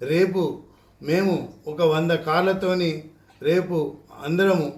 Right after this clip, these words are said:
కాంగ్రెస్ పార్టీలో కలుద్దామని పోతున్నాము. ఎందుకంటే ప్రేమ్ సాగర్ రావు గారు ఇక్కడ కరోనా టైంలో కానీ ఇప్పటికీ వాటర్ సప్లైలో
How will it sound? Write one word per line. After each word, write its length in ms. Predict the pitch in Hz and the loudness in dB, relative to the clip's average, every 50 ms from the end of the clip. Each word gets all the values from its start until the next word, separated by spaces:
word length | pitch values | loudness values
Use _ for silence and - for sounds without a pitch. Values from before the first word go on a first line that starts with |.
| - - - - - _ - - | -14 -20 -20 -20 -20 _ -8 -4
కాంగ్రెస్ 380 | 151 160 180 196 202 196 180 - 190 | -2 0 2 2 2 0 0 0 -2
పార్టీలో 420 | 190 185 175 170 190 185 185 180 170 156 - - - - _ _ _ - - _ _ | 0 0 0 0 0 0 2 2 2 0 -2 -6 -14 -20 _ _ _ -20 -20 _ _
కలుద్దామని 680 | - 160 165 170 160 175 190 190 185 185 180 185 180 170 - - | 0 2 2 2 4 2 2 2 2 2 0 0 -2 -4 -4 -2
పోతున్నాము. 520 | 156 170 165 - 185 180 180 185 185 190 185 190 - - - _ _ _ _ - | -2 0 0 0 -2 -2 -2 -2 -4 -4 -6 -10 -14 -18 -20 _ _ _ _ -6
ఎందుకంటే 460 | 139 160 175 175 190 185 190 190 190 190 190 185 185 - - - _ _ _ | -4 -2 0 0 0 0 0 2 0 0 0 -2 -6 -12 -18 -20 _ _ _
ప్రేమ్ 220 | - 147 165 175 - | 0 2 2 2 2
సాగర్ 380 | 175 185 185 190 190 185 180 175 | 2 2 2 4 4 2 2 2
రావు 140 | 180 180 175 180 | 2 2 2 2
గారు 220 | 180 190 196 190 156 127 120 - - - _ _ _ _ - - 147 151 | 2 2 2 0 0 -2 -6 -10 -16 -20 _ _ _ _ -16 -10 -10 -8
ఇక్కడ 240 | 151 - 196 190 190 180 151 120 - - - - - _ _ _ _ _ _ _ _ - | -2 0 2 4 4 2 2 0 -4 -10 -16 -20 -20 _ _ _ _ _ _ _ _ -4
కరోనా 400 | 151 156 170 190 202 208 208 202 196 196 | -2 0 2 4 4 4 4 4 4 4
టైంలో 320 | 196 196 190 190 190 185 185 185 | 2 2 2 2 2 2 2 2
కానీ 240 | 185 196 202 185 156 151 - - - - - - - - _ _ - 151 | 2 2 2 2 0 -2 -6 -12 -20 -20 -20 -20 -20 -20 _ _ -14 -8
ఇప్పటికీ 340 | 147 185 185 185 170 190 | -4 -2 -2 0 0 0
వాటర్ 440 | 185 165 160 160 175 170 196 190 180 190 | 0 2 2 2 2 2 2 2 2 2
సప్లైలో 460 | 190 180 180 196 190 190 190 185 | 0 2 2 2 4 4 4 4